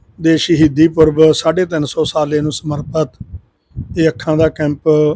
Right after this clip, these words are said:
ਰੋੜਾ ਹਸਪੀਟਲ ਜਲੰਧਰ, ਮਾਡਲ ਟਾਊਨ, ਡਾਕਟਰ ਸਰਦਾਰ ਅਮਨਦੀਪ ਸਿੰਘ ਜੀ ਰੋੜਾ, ਉਹਨਾਂ ਦੀ ਟੀਮ ਜਿਹੜੀ ਆ ਉਹ ਇਸ ਵੇਲੇ ਇੱਥੇ ਚੈੱਕਅਪ ਕਰ ਰਹੀ ਆ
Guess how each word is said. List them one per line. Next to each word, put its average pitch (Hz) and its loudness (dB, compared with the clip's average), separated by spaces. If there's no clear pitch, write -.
ਰੋੜਾ 156 6
ਹਸਪੀਟਲ 151 2
ਜਲੰਧਰ, 151 0
ਮਾਡਲ 156 4
ਟਾਊਨ, 160 0
ਡਾਕਟਰ 156 0
ਸਰਦਾਰ 151 0
ਅਮਨਦੀਪ 156 -2
ਸਿੰਘ 160 -4
ਜੀ 160 2
ਰੋੜਾ, 143 0
ਉਹਨਾਂ 180 4
ਦੀ 175 4
ਟੀਮ 170 2
ਜਿਹੜੀ 165 2
ਆ 160 6
ਉਹ 160 6
ਇਸ 151 -2
ਵੇਲੇ 156 4
ਇੱਥੇ 151 -4
ਚੈੱਕਅਪ 156 0
ਕਰ 151 2
ਰਹੀ 170 2
ਆ 151 0